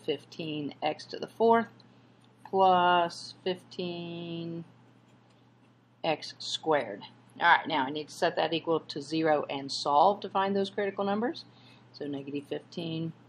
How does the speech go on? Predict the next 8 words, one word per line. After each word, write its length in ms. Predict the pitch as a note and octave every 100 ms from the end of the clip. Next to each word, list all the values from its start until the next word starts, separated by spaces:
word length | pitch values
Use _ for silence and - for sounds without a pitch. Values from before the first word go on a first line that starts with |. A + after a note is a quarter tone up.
| -
x 220 | C#3+ D3
to 120 | - C#3+
the 80 |
fourth 360 | - G#3 G#3+ G#3 - - - - - _
plus 240 | D3+ C#3+ -
fifteen 640 | D#3 D3 - E3 D3+ D3+ D3+ -
x 240 | C3+ -
squared 600 | - - F#3 F3 F3 F3